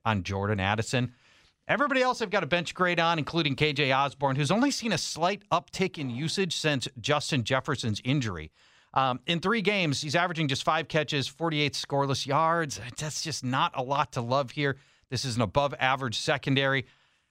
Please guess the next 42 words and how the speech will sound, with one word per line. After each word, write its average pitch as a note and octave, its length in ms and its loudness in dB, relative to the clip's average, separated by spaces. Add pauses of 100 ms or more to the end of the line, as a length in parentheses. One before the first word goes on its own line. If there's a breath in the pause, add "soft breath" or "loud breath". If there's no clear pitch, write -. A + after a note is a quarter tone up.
(100)
Uh, A#2 160 2
head F3+ 200 2
coach A#3+ 220 0
Kevin F3 200 0
O'Connell C3+ 380 2
just - 220 -4
doesn't D3+ 280 0
seem D#3 240 0
to A2+ 80 -2
script - 380 -4
the A#2+ 140 -2
big C3 460 -4
plays G3+ 560 -2
to F#3 360 -4
K F#3+ 200 -2
J F#3+ 180 0
Osborn. G3+ 580 -2 (440 soft breath)
I F3 140 0
think G3+ 120 0
he's E3 140 0
only F3+ 180 2
startable C#3 460 2
in A#2+ 80 4
easy G#2+ 220 0
matchups, G2 500 -2
and G2 80 -6
this G2 160 -4
is F#2 140 -6
not F2+ 260 -2 (140)
one G2 200 -2
of F2 140 -4
them, F#2 260 -2
so - 160 -2
I've G2 120 -2
got G2 180 0
him G2 220 -2
on F2 160 0
the D2+ 80 -10
bench. F#2 440 -4 (540 soft breath)
The, D3 220 2
um, B2 280 0 (840)
the A2+ 120 -4